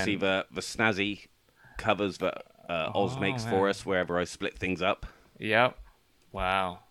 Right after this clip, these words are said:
Speaker 2: Yeah, that, that's a lot.
Speaker 1: So
Speaker 2: That's
Speaker 1: again,
Speaker 2: im-
Speaker 1: we've got the three waves of, uh, Phase One. So each wave is adult book, Y A book, junior book,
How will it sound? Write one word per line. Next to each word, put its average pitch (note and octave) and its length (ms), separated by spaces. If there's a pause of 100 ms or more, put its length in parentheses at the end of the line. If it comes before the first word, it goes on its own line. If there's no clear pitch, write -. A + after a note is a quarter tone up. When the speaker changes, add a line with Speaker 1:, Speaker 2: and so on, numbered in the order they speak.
(600)
Speaker 2:
Yeah, B2+ 240
that, B2 240
that's C3+ 180
a G#3 60
lot. B2+ 400 (440)
Speaker 1:
So D#3+ 180
Speaker 2:
That's D#3 100
Speaker 1:
again, F#3+ 140
Speaker 2:
im- - 20
Speaker 1:
we've A#2+ 140
got E3+ 240 (320)
the A#2+ 160
three E3 300
waves G#2 680 (100)
of, E2+ 520 (1200)
uh, F2 220
Phase G2 320
One. A2+ 220 (280)
So G2 200
each B2+ 220
wave G2+ 240
is F#2 280
adult A2+ 240
book, G2+ 320
Y F#2+ 160
A F2+ 160
book, E2+ 380
junior F2 360
book, E2 400